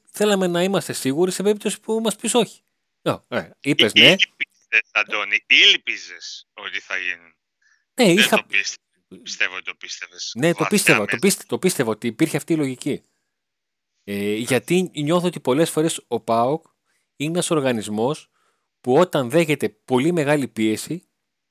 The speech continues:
Speaker 1: ε, κάνει αυτό που δεν περιμένουμε. Και είχα στο μυαλό μου ότι αυτό δεν θα το περιμένουμε και ότι θα γινότανε.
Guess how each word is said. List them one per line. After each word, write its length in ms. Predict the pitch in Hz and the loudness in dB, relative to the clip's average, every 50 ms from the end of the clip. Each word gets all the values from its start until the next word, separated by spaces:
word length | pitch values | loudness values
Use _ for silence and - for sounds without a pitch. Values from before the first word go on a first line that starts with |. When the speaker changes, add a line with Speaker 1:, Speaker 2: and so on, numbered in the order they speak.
| _ _ _ _ _ _ _ _ _ _ _ _ _ _ _ _ _ _ _ _ _ | _ _ _ _ _ _ _ _ _ _ _ _ _ _ _ _ _ _ _ _ _
Speaker 1:
ε, 720 | - 113 104 104 101 101 101 104 104 107 110 113 113 113 110 - | -10 -10 -8 -8 -8 -10 -10 -12 -14 -14 -16 -16 -16 -16 -16 -6
κάνει 240 | - - 170 190 202 | -2 0 2 2 0
αυτό 180 | - - - 175 | -2 -4 -6 -8
που 120 | - 165 | -6 -4
δεν 160 | 160 202 190 | -2 -2 0
περιμένουμε. 580 | - 190 180 175 185 180 151 107 87 87 - _ _ _ _ _ _ _ _ _ _ _ _ _ _ _ _ _ | 2 2 2 2 2 0 0 -2 -6 -10 -14 _ _ _ _ _ _ _ _ _ _ _ _ _ _ _ _ _
Και 160 | - 147 - - | -4 -4 -2 0
είχα 220 | 185 175 - 208 | 0 2 2 2
στο 140 | 185 - 165 | 0 0 0
μυαλό 360 | 143 135 123 123 131 139 151 | 0 2 2 4 4 4 4
μου 240 | 165 180 196 208 - _ | 2 0 -4 -6 -8 _
ότι 280 | - 151 - - 143 - | -10 -8 -6 -6 -6 -4
αυτό 400 | - 110 - - - 202 196 185 - | -4 -6 -6 -6 -6 -6 -6 -6 -6
δεν 180 | - 147 202 202 | -2 0 0 0
θα 80 | 190 | 0
το 100 | 175 156 | -2 -2
περιμένουμε 600 | - 143 123 110 101 101 92 87 87 85 82 _ _ _ _ _ _ _ _ _ _ _ _ _ _ | 0 0 0 2 0 -2 -6 -8 -12 -16 -20 _ _ _ _ _ _ _ _ _ _ _ _ _ _
και 80 | - | -6
ότι 100 | 147 - | -6 -4
θα 60 | - 143 | -2 -4
γινότανε. 500 | 131 131 127 107 92 92 85 _ _ | -2 -2 -2 -4 -4 -6 -10 _ _